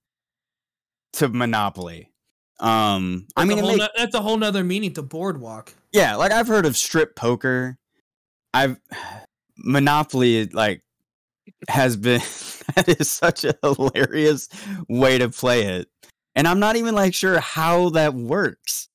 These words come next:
Speaker 2: They are literally like,
Speaker 1: Because
Speaker 2: "Yeah, wait till you land on my hotels. You be ready." <laughs>
Speaker 1: Like, do they just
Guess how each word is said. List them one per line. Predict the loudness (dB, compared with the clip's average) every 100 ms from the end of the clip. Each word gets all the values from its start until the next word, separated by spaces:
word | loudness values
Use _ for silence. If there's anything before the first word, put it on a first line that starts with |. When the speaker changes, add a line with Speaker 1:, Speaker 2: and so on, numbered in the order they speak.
| 2
Speaker 2:
They | 4
are | 4
literally | 2 2 0
like, | 0
Speaker 1:
Because | -4 -6
Speaker 2:
"Yeah, | -6 -4
wait | -6 -6 -6
till | -4
you | -4
land | -4 -4 -4
on | -4
my | -4 -6
hotels. | -8 -6 -8 -8 -8 -6 -6 -8
You | -8
be | -8 -6
ready." | -4 -4 -6 -10 -12
<laughs> | _ _
Speaker 1:
Like, | 0 2
do | 2
they | 2 2
just | 2 0 -2